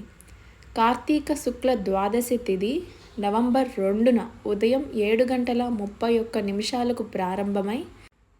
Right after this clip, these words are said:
నవంబర్ మూడు ఉదయం ఐదు గంటల ఏడు నిమిషాల వరకు కొనసాగుతుంది. దీనికి ఒక రోజు ముందు విష్ణుమూర్తి యోగ నిద్ర నుండి మేల్కొని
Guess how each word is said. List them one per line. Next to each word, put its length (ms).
నవంబర్ 460
మూడు 480
ఉదయం 340
ఐదు 220
గంటల 400
ఏడు 440
నిమిషాల 520
వరకు 360
కొనసాగుతుంది. 960
దీనికి 680
ఒక 160
రోజు 420
ముందు 320
విష్ణుమూర్తి 800
యోగ 440
నిద్ర 340
నుండి 320
మేల్కొని 720